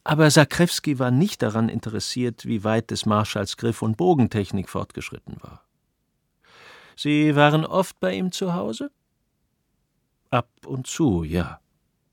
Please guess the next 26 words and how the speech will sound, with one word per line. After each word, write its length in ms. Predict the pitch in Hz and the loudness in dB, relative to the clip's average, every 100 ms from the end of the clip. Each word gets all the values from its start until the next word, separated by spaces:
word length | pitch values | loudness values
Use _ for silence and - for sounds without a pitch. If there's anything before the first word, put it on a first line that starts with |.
| _ _ _ - - - | _ _ _ -20 -20 -2
„Ab 240 | 175 175 | 0 2
und 200 | 175 156 | 2 0
zu 380 | - 202 208 214 | 0 0 2 2
über 160 | 185 175 | 0 0
einen 240 | 165 160 | 0 0
Zeitraum 560 | - 165 170 170 170 165 | 0 -2 -2 0 0 0
von 220 | 170 156 | -2 -2
wie 100 | 156 | -2
vielen 300 | - 160 147 | -2 -2 -2
Jahren? 460 | 135 117 107 110 104 _ _ _ _ _ - | -2 0 -2 -4 -10 _ _ _ _ _ 0
Acht, 420 | 170 180 - - _ _ | 0 0 -6 -20 _ _
neun, 400 | 156 175 180 185 _ _ _ _ _ _ | -2 0 -2 -4 _ _ _ _ _ _
zehn?“ 360 | - 180 190 196 _ _ _ _ _ _ _ _ _ _ _ _ _ _ 117 | 2 4 4 0 _ _ _ _ _ _ _ _ _ _ _ _ _ _ -4
„Ja, 400 | 98 87 117 - _ _ - | -2 0 -4 -6 _ _ -10
das 180 | 110 - | -8 -4
könnte 260 | 113 101 | -4 -2
stimmen.“ 440 | - - 90 82 - _ _ _ _ _ _ _ _ _ - - - - | -6 -6 -4 -4 -6 _ _ _ _ _ _ _ _ _ -20 -20 -20 -4
„Sagen 240 | 175 202 | -2 2
wir 80 | 196 | 2
also 300 | 175 185 165 | 4 4 4
vier 300 | - 202 202 | 6 8 8
bis 200 | 190 - | 8 4
fünf 300 | 196 196 - | 4 2 2
Besuche 380 | 170 170 175 180 | -2 0 0 -2
im 100 | 160 | 0
Jahr? 320 | 156 170 214 | 2 0 -2